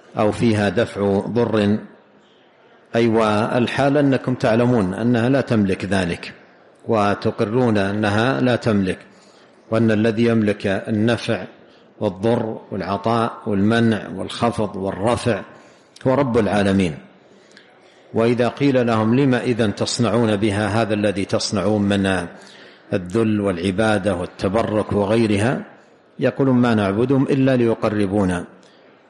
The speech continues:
إلى الله زلفى". في الآية الأخرى قال: "ويعبدون من دون الله ما لا يضرهم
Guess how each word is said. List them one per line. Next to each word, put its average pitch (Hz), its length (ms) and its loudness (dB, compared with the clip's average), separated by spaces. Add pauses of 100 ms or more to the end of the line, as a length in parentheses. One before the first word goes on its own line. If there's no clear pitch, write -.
(140)
إلى 107 380 0 (120)
الله 107 400 0
زلفى". 95 640 -4 (920)
في - 120 -4
الآية 113 280 2
الأخرى 107 460 -2
قال: 107 160 0
"ويعبدون 104 760 0
من 101 220 -2
دون 107 220 0
الله 101 440 -2
ما 113 200 2
لا 110 180 2
يضرهم 113 680 0